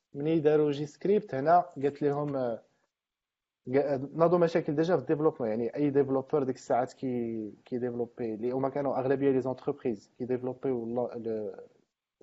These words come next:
السيت دو-، ديالهم، خصهم ي-، يديروا واحد الفيرسيون ل-، اي او ولا فيرسيون لنيتسكيب.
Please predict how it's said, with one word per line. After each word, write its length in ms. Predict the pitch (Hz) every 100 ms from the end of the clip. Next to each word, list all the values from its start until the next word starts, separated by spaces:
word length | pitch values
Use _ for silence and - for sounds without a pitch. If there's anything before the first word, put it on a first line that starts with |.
| 123 110
السيت 340 | 107 - 135
دو-، 220 | 131 143 143
ديالهم، 400 | 123 131 147 190
خصهم 380 | - - 160
ي-، 200 | 151 139 - _ _ _ _ 139
يديروا 320 | 135 156 160
واحد 200 | 156 131
الفيرسيون 640 | 127 143 - - 143 131
ل-، 480 | 123 120 113 113 107 -
اي 200 | 143 139
او 260 | 175 196 180
ولا 180 | 156 143
فيرسيون 520 | 143 - 180 175 165
لنيتسكيب. 500 | 156 147 - 95